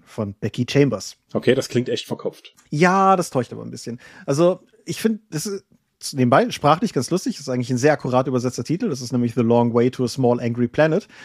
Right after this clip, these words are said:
Speaker 1: aber dadurch, dass das Deutsche so f-, unendlich viele Silben mehr hat, ist Der lange Weg zu einem kleinen, zornigen Planeten einfach ein wirklich langer Titel geworden. <laughs> Das Ganze ist etwas, was auch der Fischer Thor Verlag im Deutschen als optimistische Space Opera verkauft.
Speaker 2: Mhm.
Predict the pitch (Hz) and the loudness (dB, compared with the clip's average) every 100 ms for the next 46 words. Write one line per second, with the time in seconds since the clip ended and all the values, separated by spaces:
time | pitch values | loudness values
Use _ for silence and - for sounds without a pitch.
0 | - 135 143 139 139 - - 139 - 143 | -4 0 2 4 4 2 -4 -4 -2 0
1 | 143 147 156 143 180 - - 170 170 240 | 0 0 -2 -2 -4 -6 -4 0 2 2
2 | - 233 - 254 226 185 131 156 240 208 | 0 -4 -2 -4 -2 0 2 4 4 4
3 | 156 135 151 180 156 135 - 143 123 120 | 2 2 4 4 2 0 -2 -2 0 2
4 | 165 147 170 - 127 127 139 151 151 151 | 2 0 -4 -2 -2 -2 -2 -4 -4 -4
5 | 131 131 127 151 135 131 139 147 151 - | -4 0 2 2 -2 -4 -4 2 0 0
6 | - 143 147 - 165 - 202 165 139 117 | -2 -2 -2 -4 -8 -8 -12 -8 -4 -2
7 | 110 - - - _ - - - - - | -2 -4 -6 -6 _ -20 -20 -20 -20 -20
8 | - 170 - 240 247 254 175 196 - - | -2 0 2 2 2 0 0 -2 -8 -18
9 | _ 175 170 170 156 151 151 143 147 - | _ -2 4 4 4 2 -2 0 -2 2
10 | 131 127 123 - 160 - 135 127 143 156 | 6 6 6 2 -2 2 2 4 2 2
11 | 175 165 165 175 135 127 127 131 156 151 | 2 0 0 -4 -4 0 0 0 -6 -6
12 | 156 123 131 127 - 156 - 147 175 - | 0 2 2 0 -6 -6 0 0 2 0
13 | 196 - 175 - 143 127 117 - 98 95 | -4 -4 -4 -2 -4 -4 -8 -6 -8 -10
14 | - - 101 - 104 - 98 147 | -14 -14 -14 -12 -12 -10 -6 -6